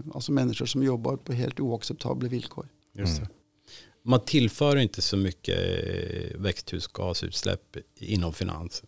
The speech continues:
Speaker 2: men man allokerar resurserna så att man påverkar.
Speaker 1: Absolut. Man kan ju välja att avstå från att, eh, finansiera ett bolag som kanske inte har någon bra politik
Speaker 3: Mm.
Speaker 1: på det här området,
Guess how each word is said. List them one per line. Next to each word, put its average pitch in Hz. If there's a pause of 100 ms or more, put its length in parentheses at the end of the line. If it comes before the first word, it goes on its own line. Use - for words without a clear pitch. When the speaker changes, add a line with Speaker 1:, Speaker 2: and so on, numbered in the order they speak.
(120)
Speaker 2:
men 95
man 95
allokerar 92
resurserna 85 (240)
så -
att 80
man 90
påverkar. - (200)
Speaker 1:
Absolut. - (300)
Man 143
kan 131
ju 151
välja 131
att 123
avstå 135
från 127
att, 123
eh, 120
finansiera 120
ett 120
bolag 113
som 117
kanske 127
inte 113
har 113
någon 117
bra 117 (120)
politik 123
Speaker 3:
Mm. 113
Speaker 1:
på 127
det 120
här 123
området, 120